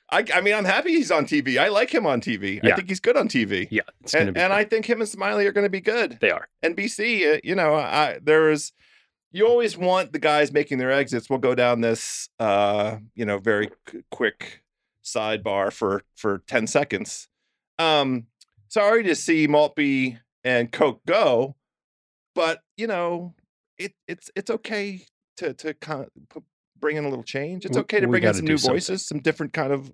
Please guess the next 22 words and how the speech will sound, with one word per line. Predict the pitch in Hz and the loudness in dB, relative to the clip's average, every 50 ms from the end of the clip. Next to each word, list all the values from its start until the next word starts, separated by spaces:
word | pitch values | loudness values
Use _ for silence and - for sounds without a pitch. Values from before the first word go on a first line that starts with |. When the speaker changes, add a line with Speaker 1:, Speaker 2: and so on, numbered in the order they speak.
| - 120 | -8 -2
Speaker 1:
voices. | 139 143 143 165 - - 185 170 - | 0 0 0 0 0 -2 -2 -4 -2
Damon | _ - 185 180 180 175 | _ 0 2 2 2 2
Hack, | 165 170 156 165 190 - - - - _ _ _ _ _ _ - | 2 2 2 2 0 -2 -6 -12 -18 _ _ _ _ _ _ -6
Kara | - 185 170 160 | -4 0 0 2
Banks, | - 165 147 151 170 214 285 285 - - - - - - - | 2 2 2 2 2 0 0 -2 -6 -10 -16 -16 -12 -4 2
right? | 156 185 | 6 6
Speaker 2:
Kara | 226 285 320 320 | 8 8 6 6
Banks. | 320 285 226 151 117 - - - - - - - _ _ 170 | 4 2 2 0 0 -4 -8 -14 -14 -14 -16 -18 _ _ -8
Speaker 1:
Yeah, | 190 262 349 302 254 190 - _ | -4 -2 0 0 0 -2 -4 _
John | - 196 214 220 196 170 | 2 2 4 4 2 2
Wood | 170 180 202 226 247 240 | 2 4 6 6 4 4
is | 208 170 | 0 -2
good. | - 208 220 226 262 277 285 226 208 | 0 2 2 4 2 2 0 -2 -2
John | 190 170 185 220 208 | 0 0 0 2 2
Wood's | 185 190 202 190 208 | 2 0 0 0 0
in | 190 190 | 0 0
the | 190 | 0
mix. | 185 196 220 247 - - - - - - _ _ _ _ _ _ _ _ _ _ - | 2 2 2 0 -2 -6 -10 -14 -14 -18 _ _ _ _ _ _ _ _ _ _ -14
It's | - | -10
gonna | - 294 311 | -10 -6 -4
be | 311 302 | -4 -2
good. | - 370 370 349 302 196 - | 0 0 2 2 2 0 -2